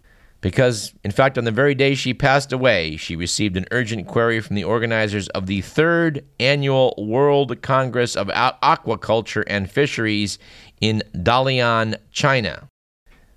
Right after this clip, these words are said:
They were inquiring about her planned presentation, Aqua Dog,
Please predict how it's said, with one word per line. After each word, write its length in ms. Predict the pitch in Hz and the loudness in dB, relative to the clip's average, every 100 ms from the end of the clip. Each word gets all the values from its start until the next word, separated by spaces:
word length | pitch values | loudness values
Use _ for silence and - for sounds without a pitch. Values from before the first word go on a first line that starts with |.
| - | -2
They 120 | 101 | 0
were 180 | 110 120 | 2 0
inquiring 540 | 117 135 135 143 135 | 0 2 4 4 2
about 260 | 123 120 117 | 2 2 2
her 140 | 117 | 0
planned 400 | 92 127 139 135 | -2 0 2 0
presentation, 920 | - 139 123 113 127 123 110 101 101 101 _ _ _ _ _ _ - | 0 0 0 0 0 0 -2 -2 -4 -6 _ _ _ _ _ _ 2
Aqua 360 | 151 175 147 | 2 4 0
Dog, 580 | 120 117 104 76 71 76 | 2 2 2 0 -6 -14